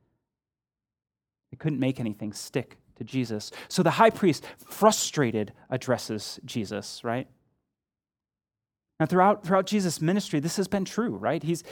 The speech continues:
he's frustrated them, but he hasn't broken the law. He hasn't done anything worthy of death, or they would have seized him right there,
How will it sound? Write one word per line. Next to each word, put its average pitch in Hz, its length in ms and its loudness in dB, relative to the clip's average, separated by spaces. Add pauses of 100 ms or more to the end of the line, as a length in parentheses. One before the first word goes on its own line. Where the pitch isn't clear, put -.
(120)
he's 156 180 -2
frustrated 127 760 0
them, 110 280 -6 (540)
but - 60 -16
he 196 40 4
hasn't 196 240 0
broken 151 440 4
the 117 100 4
law. 127 460 4
He 131 120 -2
hasn't 160 240 0
done 175 140 4
anything 135 480 0 (1120)
worthy 143 380 4
of 110 140 2
death, 147 380 2
or 139 60 -2
they 143 100 2
would 156 160 4
have 143 100 0
seized 180 440 0
him 190 100 2
right 196 160 0
there, 214 320 -4